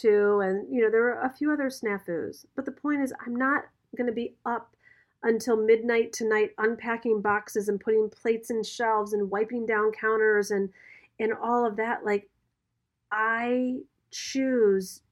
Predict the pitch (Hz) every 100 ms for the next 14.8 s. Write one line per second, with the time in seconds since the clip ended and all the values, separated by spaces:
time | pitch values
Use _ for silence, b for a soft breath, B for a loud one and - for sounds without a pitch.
0 | _ _ - - 196 190 190 208 190 190
1 | - _ _ - 185 175 185 180 - _
2 | _ _ _ _ _ - - 196 196 190
3 | - 262 294 - - - - 240 240 -
4 | - 262 277 214 208 - 214 - - 220
5 | 226 214 196 202 - 190 180 180 - -
6 | 104 - _ _ - B 294 277 302 269
7 | - - 254 294 277 233 208 220 226 277
8 | - b b b - 214 214 214 214 208
9 | 233 247 233 233 233 226 202 202 208 233
10 | 254 262 247 208 226 - - 226 226 240
11 | 247 233 - - 240 226 214 220 208 202
12 | 220 214 214 202 - 220 220 220 185 180
13 | - 233 226 - - 214 220 226 226 226
14 | 220 214 220 - - 196 190 202